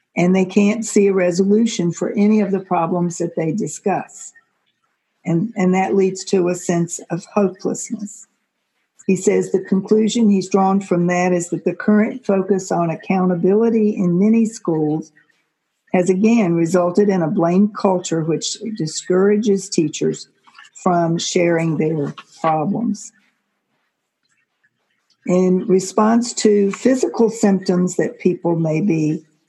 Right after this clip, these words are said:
feeling, including shortness of breath, dizziness, heart palpitations, or chest pain,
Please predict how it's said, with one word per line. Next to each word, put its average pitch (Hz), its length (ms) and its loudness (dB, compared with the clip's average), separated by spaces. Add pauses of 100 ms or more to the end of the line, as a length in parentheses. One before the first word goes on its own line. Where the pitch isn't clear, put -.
(180)
feeling, 160 580 0 (1600)
including 190 1080 2 (600)
shortness 202 480 2
of 190 200 -2
breath, 175 480 0
dizziness, 190 640 2
heart 180 320 -2
palpitations, 175 880 -2
or 165 100 -4
chest 196 480 -2
pain, 180 400 -2